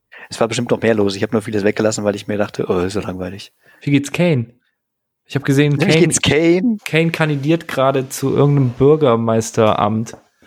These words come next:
Speaker 2: Das hab ich
Speaker 1: Der ist doch
Speaker 2: gelesen.
Speaker 1: immer noch, ja, wahrscheinlich zu, zur Wiederholung seiner, seiner Wahl, weil er ist
Speaker 2: Ja.
Speaker 1: ja gerade Bürgermeister.
Speaker 2: Der ist Bürgermeister sogar, ja.
Speaker 1: Deswegen ist er nicht dabei bei, bei W W E, weil er Bürgermeister ist.
Speaker 2: Ja. Bürgermeister
Speaker 1: Ja, das,
Speaker 2: von,
Speaker 1: das
Speaker 2: wisst, weiß ich gar nicht.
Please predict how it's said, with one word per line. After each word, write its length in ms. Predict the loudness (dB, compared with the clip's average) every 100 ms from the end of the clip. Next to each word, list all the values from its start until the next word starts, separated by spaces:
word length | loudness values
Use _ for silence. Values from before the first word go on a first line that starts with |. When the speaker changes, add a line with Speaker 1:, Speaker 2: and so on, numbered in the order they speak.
| -20 _
Speaker 2:
Das 120 | -12
hab 80 | -12
ich 120 | -2
Speaker 1:
Der 140 | 0
ist 120 | 2
doch 40 | 0
Speaker 2:
gelesen. 20 |
Speaker 1:
immer 120 | 0
noch, 100 | 0 -2
ja, 220 | -2 -2
wahrscheinlich 360 | -2 -2 -4 -6
zu, 160 | -12 -6
zur 140 | -2
Wiederholung 360 | 0 2 2 2
seiner, 280 | 2 0
seiner 220 | 0 0 2
Wahl, 140 | 2
weil 100 | 2
er 60 | 2
ist 60 | 0
Speaker 2:
Ja. 60 |
Speaker 1:
ja 20 |
gerade 180 | 0 -2
Bürgermeister. 300 | 0 -2 0
Speaker 2:
Der 80 | 0
ist 120 | 2
Bürgermeister 480 | 2 2 2 -2 -4
sogar, 460 | -4 -4 -4 -8 _
ja. 180 | -18 -18 _ _ -14 -10 -6
Speaker 1:
Deswegen 220 | -2 0
ist 60 | 2
er 60 |
nicht 160 | 0 0
dabei 220 | 0 0
bei, 300 | 0 0 -2 -6 -10 -8
bei 380 | -4 -2 -2 -2 -8 -20 -8
W 140 | -6
W 60 | -4
E, 240 | -4 -6 -4
weil 120 | 0
er 60 |
Bürgermeister 500 | 2 0 -2 -6 -8
ist. 180 | -8 -14 _ _ _ _ _ -20 -20 -20 _
Speaker 2:
Ja. 300 | -8 -8 -12 _ _ -20 -20 -20 -20 _
Bürgermeister 540 | 2 4 4 2 2 0
Speaker 1:
Ja, 20 |
das, 120 | 0
Speaker 2:
von, 360 | 0 0 0 -2
Speaker 1:
das 100 | -6 -14 _ -8
Speaker 2:
wisst, 200 | -6 -4
weiß 140 | -4
ich 60 | -6
gar 100 | -12
nicht. 240 | -14